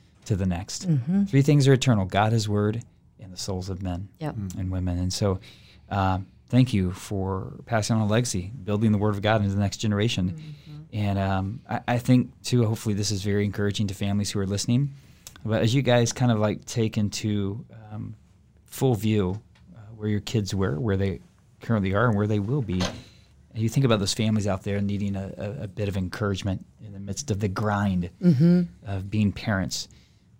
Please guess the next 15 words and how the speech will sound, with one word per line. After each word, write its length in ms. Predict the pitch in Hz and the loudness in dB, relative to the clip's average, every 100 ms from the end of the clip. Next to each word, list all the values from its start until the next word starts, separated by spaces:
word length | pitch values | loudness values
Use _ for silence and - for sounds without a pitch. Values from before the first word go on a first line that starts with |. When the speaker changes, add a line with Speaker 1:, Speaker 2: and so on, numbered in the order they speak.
| _ | _
Speaker 1:
what 180 | 123 143 | -14 -4
encouragement 520 | 190 - 143 139 139 101 | -2 0 0 2 0 0
would 180 | 110 101 | 0 0
you 80 | 98 | -2
give 120 | 92 | -2
them? 260 | 90 95 - - _ - | -4 -6 -10 -20 _ -8
And 100 | 107 | -2
again, 260 | 107 123 117 | 4 6 6
it 100 | - | 4
could 120 | 110 | 2
be 280 | 113 113 101 - 67 | 4 4 2 -4 -10
having 220 | 107 117 | -4 -2
little 160 | 113 110 | 0 0
kids 380 | - 123 120 107 | 0 2 2 0
or 240 | 95 117 | -4 -4